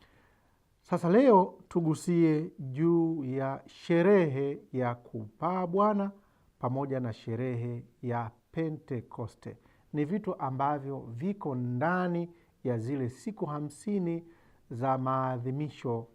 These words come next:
ya Pasaka. Kila mara tunajiuliza, huu kupaa ndio nini na kuna maana gani ndani ya Kanisa Katoliki, na hii Pentekoste ni nini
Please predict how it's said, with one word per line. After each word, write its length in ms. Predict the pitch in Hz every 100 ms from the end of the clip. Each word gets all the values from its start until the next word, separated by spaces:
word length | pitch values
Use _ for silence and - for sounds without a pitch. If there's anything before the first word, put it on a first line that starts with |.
| _ 117
ya 140 | 104
Pasaka. 640 | - 104 - 107 101 - - _ _ _ _ _ _ _ _ _ _ _ _ _ _
Kila 260 | 262 233
mara 400 | 175 170 135 101 -
tunajiuliza, 640 | - 139 131 143 143 131 117
huu 240 | - 170
kupaa 540 | 127 123 151 147 123 117 _ _ -
ndio 240 | 127 127
nini 380 | 123 147 143 123 123
na 100 | 123
kuna 200 | 131 127
maana 400 | 135 135 127 120
gani 540 | 135 165 160 143 139
ndani 440 | 151 131 135 131 120
ya 60 |
Kanisa 300 | 123 120 123
Katoliki, 500 | 117 127 165 165 160 160 _ _ _
na 340 | 147 147 147 147 _ _ _ _
hii 480 | 147 185 165 123 104 _ _ _
Pentekoste 680 | 185 160 127 139 127 - 120
ni 140 | 117
nini 420 | 156 180 160 160